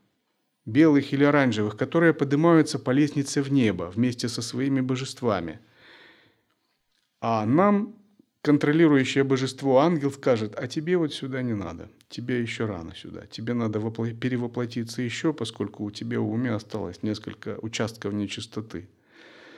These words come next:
Чтобы мы с завистью не думали о том, что нам закрыты врата в небо. И вот сейчас мы должны воспитывать эту чистоту.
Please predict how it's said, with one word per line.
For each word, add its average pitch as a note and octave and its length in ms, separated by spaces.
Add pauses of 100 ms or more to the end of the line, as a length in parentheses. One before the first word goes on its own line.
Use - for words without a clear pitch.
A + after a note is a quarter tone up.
(280)
Чтобы - 360
мы D3+ 160
с C#3 60
завистью D#3 540
не E3 120
думали D#3 360
о A2+ 80
том, D#3+ 280
что - 260
нам A#2 220
закрыты A#2 680
врата A#2 440
в G#2 80
небо. F2 360 (460)
И A2+ 60
вот G#2+ 160
сейчас F3 440
мы C#3+ 140
должны A#2+ 560
воспитывать A2+ 680
эту A2 200
чистоту. - 600